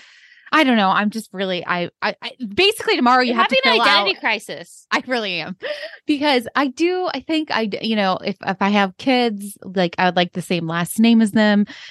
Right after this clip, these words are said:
Speaker 1: because as a teacher, I always get really confused if the mom has a different last name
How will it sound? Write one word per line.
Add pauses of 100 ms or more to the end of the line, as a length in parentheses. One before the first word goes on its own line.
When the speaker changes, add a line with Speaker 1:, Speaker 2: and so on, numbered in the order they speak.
(160)
Speaker 1:
because
as
a
teacher,
I
always
get
really
confused
if
the
mom
has
a
different
last
name